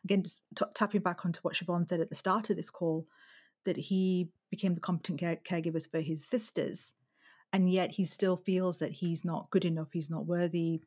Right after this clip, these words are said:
being constantly told by his mom that he's useless, he's a prick like his father, worrying that he's gonna turn into his father. And if he doesn't believe in himself and he doesn't trust himself, especially w-, with what happened at the farm,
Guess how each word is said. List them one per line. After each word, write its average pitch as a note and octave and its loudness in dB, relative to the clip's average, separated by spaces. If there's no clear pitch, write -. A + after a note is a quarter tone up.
being E3 2
constantly D#3+ -4
told D#3+ -4
by D#3 0
his D3+ -4
mom E3 2
that - -6
he's D#3 -4
useless, E3+ 0
he's D#3 0
a D3+ -8
prick - -2
like D#3+ -6
his E3+ -8
father, F#3 2
worrying G3+ 6
that E3+ 4
he's F3 0
gonna F3 0
turn F3 0
into E3+ 0
his E3+ 0
father. E3 0
And F3 0
if F3 -4
he G3 2
doesn't F#3+ 2
believe G3 6
in F#3 4
himself F3 0
and E3+ -2
he F3 0
doesn't F3+ 2
trust G#3+ 0
himself, E3+ -2
especially E3 -4
w-, D#3+ -6
with E3+ -2
what E3 0
happened E3 -2
at D#3+ -6
the D3+ -4
farm, F3 2